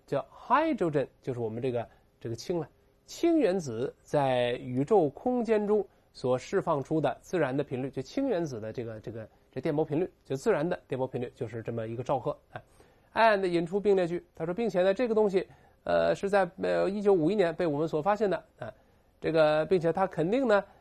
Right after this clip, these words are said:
呃，在宇宙空间中任何一个射电天文学家，呃，任何类型的，甭管你是，呃，是这个星人儿，那个星人儿，只要你是射电天文学家，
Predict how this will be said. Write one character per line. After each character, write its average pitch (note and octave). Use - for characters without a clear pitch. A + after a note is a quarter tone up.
呃， D3+
在 D#3+
宇 C#3+
宙 F#3+
空 G3
间 G3
中 G3+
任 C#4+
何 D3+
一 D3
个 D3+
射 F#3+
电 D#3+
天 E3+
文 E3+
学 D3
家， D#3+
呃， D3
任 A3
何 D3+
类 D3+
型 B2+
的， C3+
甭 D3
管 F3
你 C3
是， B2+
呃， A#2
是 C#3
这 F#3+
个 D3
星 D#3
人 C3
儿， C#3
那 E3
个 C#3
星 D3
人 B2+
儿， B2+
只 -
要 D#3+
你 E3+
是 D#3
射 G3+
电 D#3+
天 E3+
文 E3+
学 D#3
家， D#3+